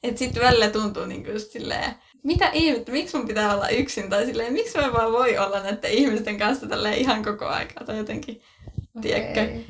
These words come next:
Speaker 1: Et sitä ei välttis itekään niinku osaa niinku ajatella sitä, että se vaan niinku tulee jostain. Tai on niinku periaatteessa osa niinku luonnetta. Ja mä en oikein tiedä,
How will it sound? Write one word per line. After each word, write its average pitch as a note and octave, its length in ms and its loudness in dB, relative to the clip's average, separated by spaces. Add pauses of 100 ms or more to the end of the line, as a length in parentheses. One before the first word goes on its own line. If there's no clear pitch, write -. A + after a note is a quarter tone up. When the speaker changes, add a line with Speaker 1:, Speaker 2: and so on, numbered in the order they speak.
(200)
Speaker 1:
Et A3+ 160 0
sitä C#4 180 0
ei D4 100 4
välttis C#4 340 0
itekään C4 480 -2
niinku G#3 400 -6 (340)
osaa G#3 280 -2
niinku G3 240 -2 (160)
ajatella G3+ 480 2
sitä, - 340 -10
että - 280 -12 (420)
se - 120 -8
vaan D4+ 140 2
niinku D#4 200 0
tulee - 420 -2
jostain. - 500 -10 (100)
Tai - 200 -4
on A3 100 -2
niinku G#3+ 160 -2
periaatteessa G#3 680 -4
osa - 260 -8
niinku G#3+ 380 -12 (360)
luonnetta. G#3 540 -2 (100)
Ja G#3 100 -2
mä G#3 140 4
en A#3 80 -2
oikein A#3+ 240 2
tiedä, G#3+ 400 2